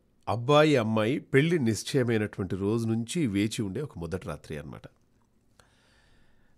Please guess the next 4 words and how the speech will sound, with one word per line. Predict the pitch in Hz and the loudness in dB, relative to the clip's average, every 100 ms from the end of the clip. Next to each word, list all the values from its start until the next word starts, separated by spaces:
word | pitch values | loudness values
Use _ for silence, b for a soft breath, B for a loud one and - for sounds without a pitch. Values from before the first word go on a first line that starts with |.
| - | -8
అలా | 90 80 73 - _ _ 87 | -4 -4 -4 -8 _ _ -16
జ-, | 87 101 | -6 -6
జపానీస్ | 82 92 104 - 113 110 - | -4 -4 -2 0 -2 -2 -6
డ్రెస్లో | 87 98 - 110 98 80 | -4 -2 -2 -2 -2 -4